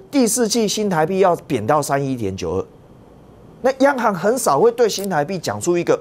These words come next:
明确的数字啊。那我认为央行居然愿意讲，他要讲，我们就一定要听。因为所有的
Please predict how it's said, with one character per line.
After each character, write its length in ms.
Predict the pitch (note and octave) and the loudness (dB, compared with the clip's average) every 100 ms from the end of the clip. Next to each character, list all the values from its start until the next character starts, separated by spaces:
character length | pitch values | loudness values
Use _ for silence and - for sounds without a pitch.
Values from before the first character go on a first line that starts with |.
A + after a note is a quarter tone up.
| - | -4
明 200 | C3 B2 | -8 -4
确 160 | G#3+ E3+ | 0 2
的 100 | B2 | 2
数 200 | D#3+ B2 | 0 -4
字 240 | C#3 G#2+ | -2 -4
啊。 160 | F2 - - - - - - - - - - | -4 -8 -20 -20 -20 -20 -20 -20 -20 -20 -4
那 120 | G3+ | 2
我 160 | A#3+ C#3+ | 4 4
认 200 | A3+ F3+ | 2 2
为 180 | C3+ - - - | 0 -2 -12 0
央 180 | A#3+ A3 | 0 2
行 160 | D#3+ | -4
居 140 | D#3+ A3+ | -4 -2
然 160 | E3 - | 0 0
愿 160 | - G#3 | 0 0
意 140 | G#3+ | 0
讲， 240 | F#3+ C3+ F#2 - | -4 -6 -8 -12
他 180 | - A#3 - | 0 0 2
要 240 | B3+ F#3+ A2+ | 2 0 0
讲， 200 | - B2 - - - - | -8 -8 -10 -20 -20 -4
我 120 | A2+ | -4
们 120 | A2+ | -2
就 180 | A#2 E3 | 0 0
一 80 | A2 | -2
定 200 | C3+ B2+ | -8 -2
要 180 | A2+ F#2+ | -2 -2
听。 220 | - D#2+ - - - - - - - - - - - - - | -8 -16 -18 -20 -20 -20 -20 -20 -20 -20 -20 -20 -20 -20 -2
因 100 | A#3 | 2
为 140 | C4+ G3+ | 2 2
所 320 | - F3+ B3 | 2 4 4
有 100 | E3+ | 4
的 180 | C3 | 2